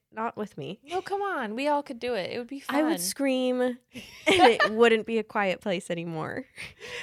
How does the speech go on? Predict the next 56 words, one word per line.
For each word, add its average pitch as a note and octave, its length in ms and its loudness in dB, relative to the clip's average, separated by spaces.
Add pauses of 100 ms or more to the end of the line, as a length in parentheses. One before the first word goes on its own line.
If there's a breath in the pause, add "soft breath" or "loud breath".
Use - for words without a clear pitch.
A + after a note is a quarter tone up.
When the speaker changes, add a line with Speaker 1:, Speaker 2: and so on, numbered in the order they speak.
(100)
Speaker 2:
They D4+ 120 -4
would D4 100 -2
just C#4+ 180 -8
be C4+ 60 -2
able G#3+ 160 -4
to F#3 80 -6
find E3+ 320 -4
you. G3 280 -6 (120)
Speaker 1:
I G#3 80 -4
know. F3 400 -6 (500)
Speaker 2:
Then G#3 140 -2
you'd G3 160 0
be E3+ 140 -6
out. D3 280 0 (380)
So G3 180 2
you G3+ 120 -4
can G#3+ 160 -8
just F#3 180 -10
be F3+ 160 -4
the D#3+ 80 -4
first E3+ 340 -8
one D3 100 -10
out. D#3 280 -8 (100)
Speaker 1:
Okay. - 240 -12 (880)
Speaker 2:
Anyway. E3+ 180 2
Speaker 1:
Okay. D#4 280 2 (100)
Maybe. B3 200 0
Speaker 2:
Okay. A4 100 -4
Speaker 1:
Can C4 120 -2
I A#3+ 80 2
be A3+ 120 -4
it? - 340 -10 (600)
I G3+ 40 -12
think F#3+ 140 -8
I'd F3+ 120 -8
like - 180 -12
to - 100 -20
be - 80 -20
it. - 160 -16
Speaker 2:
Yeah, G#3+ 240 6
you G#3 160 -4
can G3 160 -10
be F3 160 -6
it. D3+ 200 -4 (120)
Speaker 1:
I G3+ 80 -2
think F#3 160 0
I'd E3+ 120 -4
be E3+ 100 -12
good - 120 -10
at - 120 -12
that. - 200 -14 (400)
Speaker 2:
Okay. F#3 140 0
Speaker 1:
I'd F#3 80 -2
fall - 240 -6
over - 180 -12
things, - 260 -16